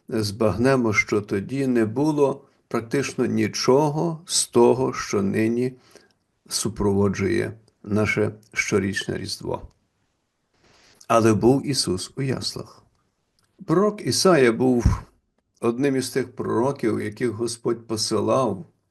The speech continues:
щоби проголосити втіху своєму народові, зокрема, різдвяну втіху. В нинішньому тексті ми читаємо, як Господь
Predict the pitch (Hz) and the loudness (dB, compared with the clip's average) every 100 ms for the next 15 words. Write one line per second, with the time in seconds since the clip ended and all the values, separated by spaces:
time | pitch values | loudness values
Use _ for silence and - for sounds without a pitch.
0 | _ _ _ - - 107 110 113 110 113 | _ _ _ -16 -6 -4 -2 -4 -6 -14
1 | _ _ _ _ 127 113 117 113 107 - | _ _ _ _ -2 0 2 2 2 2
2 | 127 127 113 - - 120 117 - 104 - | 2 2 0 0 0 0 -2 -4 -6 -4
3 | 107 104 101 101 104 104 - 90 101 101 | -2 -2 -2 -4 -6 -4 -6 -8 -12 -14
4 | - _ _ _ _ _ _ _ - 110 | -18 _ _ _ _ _ _ _ -10 -6
5 | 113 110 127 123 113 113 110 - _ _ | -6 -4 -2 0 0 -4 -8 -16 _ _
6 | _ _ 113 113 104 104 98 113 107 95 | _ _ -2 0 0 0 2 4 4 2
7 | 85 - - - - - _ _ _ _ | -2 -8 -10 -12 -14 -20 _ _ _ _
8 | _ _ _ _ _ _ - 104 120 123 | _ _ _ _ _ _ -10 -2 0 0
9 | 113 113 107 104 110 117 113 117 113 - | 0 -4 -4 -4 -2 -4 -4 -6 -8 -10
10 | _ _ _ _ _ _ _ 110 104 107 | _ _ _ _ _ _ _ -6 -6 -2
11 | 117 107 107 107 110 101 101 104 - 110 | 0 2 0 0 0 0 -4 -4 -2 -2
12 | 104 - | -2 -6